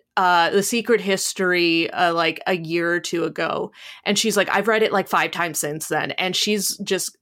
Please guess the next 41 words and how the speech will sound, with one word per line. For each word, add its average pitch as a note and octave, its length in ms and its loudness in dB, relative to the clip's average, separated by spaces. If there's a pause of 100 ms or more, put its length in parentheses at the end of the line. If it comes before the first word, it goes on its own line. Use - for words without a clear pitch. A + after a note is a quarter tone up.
(120)
been E3+ 340 0 (460)
just - 300 -10
consuming F#3+ 600 0
all F3+ 280 4
of F#3 160 0
the F#3 80 -2
dark D#3 380 0 (560)
academia D#3 520 -2
that - 140 -6
she - 140 -6
can. D#3 360 -6 (440)
And F#3+ 540 0 (260)
she G#3 720 2 (140)
t-, A3 200 2
she's G#3 280 2
been G#3 220 4
giving A3+ 280 4
me F3 360 0
updates F#3+ 480 0
on F3 340 2
a F3 100 -2
lot E3+ 180 2
of E3+ 80 -6
these E3+ 160 -2
books. E3 380 -4
And F3 300 -2
the, F3+ 200 0
one F#3 320 0
of G#3+ 60 0
the A3 80 2
more G3 180 2
recent F3+ 380 -2
ones D#3+ 440 -2 (280)
she - 160 0
was F#3 80 2
telling F3 340 0
about, D#3+ 300 0
she E3+ 100 -2
was D#3+ 180 -2
just - 220 -8
like, F#3+ 220 -4